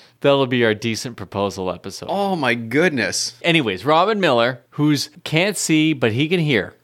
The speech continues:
Speaker 1: And he produces two tracks for them. They're unsigned. And he kinda just says to bands he works with, I think Sade as well, "Listen, you have no money, but I have a studio. If things go well, I want a cut of your profits." I think it worked out for him.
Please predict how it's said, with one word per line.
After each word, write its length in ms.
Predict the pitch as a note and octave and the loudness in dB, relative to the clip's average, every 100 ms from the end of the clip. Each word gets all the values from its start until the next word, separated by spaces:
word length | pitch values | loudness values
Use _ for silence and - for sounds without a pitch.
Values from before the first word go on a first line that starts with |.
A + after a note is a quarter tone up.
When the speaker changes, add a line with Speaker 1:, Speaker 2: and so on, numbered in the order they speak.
| _ | _
Speaker 1:
And 180 | B2+ A#2 | 0 0
he 220 | A#2 C3+ | 0 -2
produces 720 | B2+ _ - B2 D3 D#3+ A#2+ - | -2 _ -4 2 2 2 -4 -6
two 220 | - G#3+ | -4 -2
tracks 400 | - E3 D#3 - | 0 0 0 -2
for 140 | D3 | -2
them. 180 | C#3+ D#3 | -2 0
They're 160 | A#2+ A2+ | 0 2
unsigned. 720 | C#3 F3 E3+ C3+ A2+ G#2+ G#2+ - | 0 0 0 2 2 2 0 -4
And 80 | - | -6
he 60 | B2 | -4
kinda 300 | - D#3 E3+ | -2 -4 -2
just 240 | C3+ A#2 | -2 -2
says 440 | - A2 A2+ A2 - - | 2 2 2 -2 -8 -6
to 420 | A#2+ A2 G#2+ G#2 - | -2 0 0 -2 0
bands 380 | A2+ A#2+ C#3+ C3 | 2 2 0 0
he 80 | |
works 360 | A2 A2 A#2 - | 0 0 0 -4
with, 200 | G2 G#2+ | -6 -4
I 100 | G#2+ | -2
think 160 | A#2 A2 | -2 0
Sade 240 | A2 G#2 | 2 2
as 260 | G2+ G2+ G#2 | 2 0 -2
well, 260 | F2 E2 G#2+ | -2 -4 -2
"Listen, 420 | A#2+ - - - _ | 0 0 -6 -12 _
you 100 | A2+ | -4
have 180 | G2+ G#2+ | -2 0
no 120 | D3 | 0
money, 420 | D3+ G2+ F#2+ F#2+ - - _ - | 2 2 0 -4 -10 -20 _ -2
but 120 | G#2 | 2
I 60 | |
have 140 | G#2 A2+ | 2 0
a 40 | |
studio. 600 | - - F#2+ F#2 F2 F#2+ _ - | -2 -2 -2 -2 -6 -12 _ -6
If 100 | A#2+ | -4
things 280 | - B2 B2 | 0 0 2
go 140 | D3 | 2
well, 400 | A2 G2+ G2 G2 - | 4 4 2 0 0
I 40 | |
want 200 | G#2 G#2 | 2 2
a 40 | |
cut 440 | G#2 - F#2+ - _ - | 0 0 0 -2 _ -6
of 340 | G2+ G2 G2 | -4 -4 -4
your 120 | G#2 | -6
profits." 720 | G#2 - G2+ - - - - - _ _ | -4 -2 -2 -4 -10 -10 -10 -12 _ _
I 40 | B2+ | 2
think 140 | D3 | 2
it 60 | A#2 | 4
worked 180 | G2+ G2+ | 4 2
out 140 | G2+ | 0
for 180 | - - | -2 -6
him. 140 | G#2+ | -8